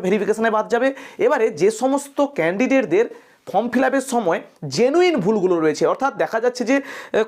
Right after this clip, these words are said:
কোনো, মানে, একদম জেনুইন ভুল যেগুলো, একদম ভুল, ঠিক আছে, সেগুলোতে কিন্তু বাদ যাওয়ার সম্ভাবনা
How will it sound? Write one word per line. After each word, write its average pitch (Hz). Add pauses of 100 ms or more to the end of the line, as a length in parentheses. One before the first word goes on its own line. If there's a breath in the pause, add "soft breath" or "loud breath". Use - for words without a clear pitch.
কোনো, 254 (640)
মানে, 214
একদম 254 (100)
জেনুইন 277 (120)
ভুল 233 (180)
যেগুলো, 160 (120)
একদম 185 (340)
ভুল, 185 (440 soft breath)
ঠিক 247
আছে, 196 (340 loud breath)
সেগুলোতে 254
কিন্তু 190 (340)
বাদ 160 (100)
যাওয়ার 196
সম্ভাবনা 151